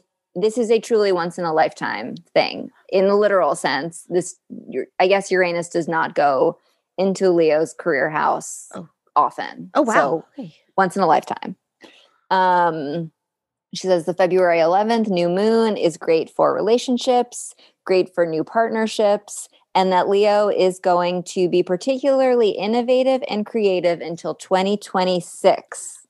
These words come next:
Speaker 2: Oh.
Speaker 1: She said it's a great time for Leos to tackle a big goal. Perhaps that's a house or a trip, or of course, planning a trip truly in this time.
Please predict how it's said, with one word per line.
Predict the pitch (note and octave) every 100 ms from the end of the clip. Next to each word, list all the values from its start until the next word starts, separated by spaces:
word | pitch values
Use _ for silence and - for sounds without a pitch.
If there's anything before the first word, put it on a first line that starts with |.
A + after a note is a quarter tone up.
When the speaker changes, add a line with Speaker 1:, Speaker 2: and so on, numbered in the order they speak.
| -
Speaker 2:
Oh. | E3+ G#3+ - - _ _ _ _ _ _ _ _ _ _ _
Speaker 1:
She | -
said | - G#3
it's | G3+ G#3+
a |
great | F#3+ G#3+ A#3+
time | A#3 A3+ A3 A#3+ B3
for | - G#3+ G3
Leos | F#3+ F#3 F3+ F#3 -
to | - F#3 F3
tackle | - F#3+ G#3+ A#3+ A#3+
a | E3+
big | E3 E3+ D#3
goal. | D3+ E3+ G3+ A#3+ C4 C4
Perhaps | - F#3 F#3+ E3 - -
that's | D3+ C3+ - -
a |
house | F3 A#3+ B3+ B3+ A#3 -
or | E3+ D#3
a | D#3
trip, | - A3+ G#3+ G#3 _ -
or | - E3 D#3
of | D3 -
course, | - E3+ D#3+ - - _
planning | _ E3 F3+ F#3 F#3
a | F3
trip | - F3+ E3 - - _ _
truly | - F3 E3+ D#3+ D#3+
in | D#3+
this | E3 D#3+ -
time. | E3 E3 D#3+ E3 E3+